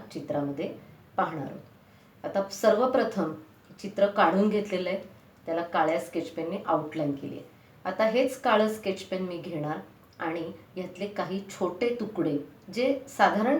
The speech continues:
छोटे छोटे तुकडे, ते मी काळ्या रंगाने पूर्ण करणार. कोण,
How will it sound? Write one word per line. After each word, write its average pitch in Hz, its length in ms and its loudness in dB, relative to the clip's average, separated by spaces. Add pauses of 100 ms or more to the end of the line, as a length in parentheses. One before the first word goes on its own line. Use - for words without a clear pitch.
छोटे 233 340 0
छोटे 208 280 -2
तुकडे, 160 340 -4 (500)
ते 190 100 2
मी 202 260 0 (140)
काळ्या 165 280 4
रंगाने 151 420 -2
पूर्ण 160 380 -2
करणार. 131 340 -8 (4000)
कोण, 220 260 2